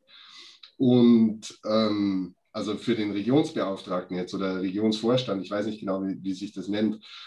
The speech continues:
Und in anderen Regionen ist halt eben noch der Gerhard als, äh,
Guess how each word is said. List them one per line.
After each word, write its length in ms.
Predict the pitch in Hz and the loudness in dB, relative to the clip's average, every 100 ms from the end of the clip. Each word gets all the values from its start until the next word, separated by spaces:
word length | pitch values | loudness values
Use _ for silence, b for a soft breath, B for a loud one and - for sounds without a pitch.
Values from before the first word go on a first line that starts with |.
| B | B
Und 360 | - 107 110 - | 0 4 4 2
in 360 | - 107 107 107 | -2 0 2 0
anderen 720 | 107 131 160 156 151 147 143 | 2 4 4 4 6 6 4
Regionen 720 | 139 113 127 120 131 151 143 | 2 -2 -2 0 2 4 4
ist 120 | 127 131 | 2 -2
halt 100 | 113 | -2
eben 160 | 123 | 0
noch 200 | 123 120 | 0 -2
der 100 | - | -6
Gerhard 520 | 117 165 165 113 - | -6 -4 -2 -4 -6
als, 480 | - 101 101 98 - 95 | -8 -6 -6 -10 -12 -4
äh, 460 | 101 101 95 90 | 0 2 0 -2